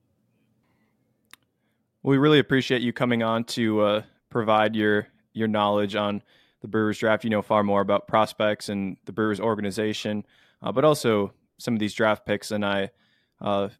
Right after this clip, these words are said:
far more than I know. Uh, before we go, where can our fans and our listeners find you on Twitter, your work on Reviewing the Brew, your, your radio show? Where can they find all that?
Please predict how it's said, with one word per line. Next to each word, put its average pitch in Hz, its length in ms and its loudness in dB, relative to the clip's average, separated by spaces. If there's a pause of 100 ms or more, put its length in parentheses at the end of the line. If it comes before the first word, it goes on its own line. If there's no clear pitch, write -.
far 127 180 4
more 107 200 0
than 104 120 -2
I 101 160 0
know. 101 320 0 (340)
Uh, 117 120 -2
before 196 280 2
we 180 100 6
go, 123 240 4
where 131 180 4
can 180 140 0
our 135 120 4
fans 117 560 -2 (200)
and 117 100 -2
our 110 100 0
listeners 110 480 -4
find 117 480 -2
you 107 280 -2 (320)
on 110 220 -2
Twitter, 151 480 0
your 110 200 2
work 120 280 2
on 104 340 -2 (100)
Reviewing 107 380 -4
the 101 60 -6
Brew, 123 440 0
your, 104 340 -2
your 107 160 -4
radio 110 340 0
show? 110 220 -4
Where 127 140 0
can 151 120 -4
they 120 80 -2
find 101 300 -6
all 92 140 -4
that? 107 220 -8